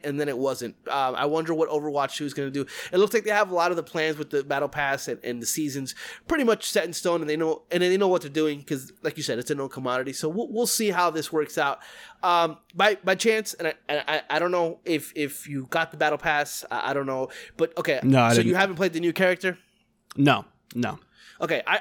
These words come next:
Speaker 1: I played a little bit of her, and just to give you an update on her, Marco, she's basically the, the support character if, uh, for example, uh, you're, uh, you, you like D P S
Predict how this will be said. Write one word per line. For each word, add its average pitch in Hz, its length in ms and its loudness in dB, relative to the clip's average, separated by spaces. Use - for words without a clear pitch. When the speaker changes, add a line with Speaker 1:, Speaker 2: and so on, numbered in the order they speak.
Speaker 1:
I 202 120 4
played 226 180 4
a 233 40 6
little 226 140 0
bit 214 140 4
of 208 40 4
her, 202 160 4
and 185 120 2
just 175 140 -4
to 175 60 -12
give 185 120 0
you 170 100 2
an 175 80 0
update 165 160 0
on 156 160 0
her, 165 140 0
Marco, 165 380 -2
she's 247 300 0
basically 247 720 0
the, 175 480 -2
the 175 140 -4
support 208 480 0
character 214 560 2
if, 180 540 2
uh, 165 260 6
for 170 180 0
example, 170 760 2
uh, 156 320 4
you're, 160 600 4
uh, 135 300 0
you, 175 240 0
you 175 160 -4
like 180 260 2
D 180 100 -4
P 180 200 0
S - 420 -4